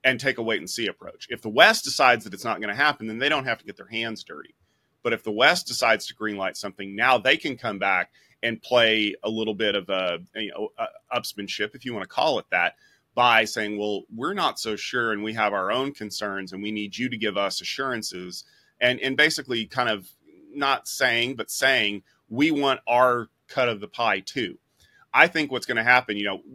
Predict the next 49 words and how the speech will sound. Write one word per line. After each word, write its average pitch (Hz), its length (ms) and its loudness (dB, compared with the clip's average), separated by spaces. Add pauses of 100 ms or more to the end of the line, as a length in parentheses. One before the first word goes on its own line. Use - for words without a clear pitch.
given 147 300 2
that 117 120 -4
this - 160 -2
is 110 100 -10
the 113 100 -14
first 127 280 -4
of 104 60 -16
November 107 460 -2
and 98 100 -4
V 107 120 -2
M 107 100 -4
ware 104 100 -4
and 95 80 -8
Broadcom 104 380 -2
are 95 40 -8
saying 104 260 -4
that 95 120 -14
this 104 160 -10
will 101 60 -14
be 98 100 -10
done 104 260 -2
in 92 300 -10 (140)
three 110 140 -4
and 104 80 -4
a 98 40 -6
half 92 220 -6
weeks, 127 360 -2 (360)
I 131 80 8
think 147 240 0
what's 120 160 -6
gonna 104 180 -4
happen 113 340 0
is, 101 160 -6
is 95 80 -14
that - 140 -12
Broadcom's 113 480 0
gonna 104 140 -6
have 104 160 -2
to 98 80 -12
make 95 260 -4
some, 101 380 -4 (360)
uh, 107 240 2
assurances 123 560 -2
behind 110 280 -4
the 92 40 -8
scenes, 104 420 -4 (320)
uh, 110 240 2
that 113 180 2
will 107 340 0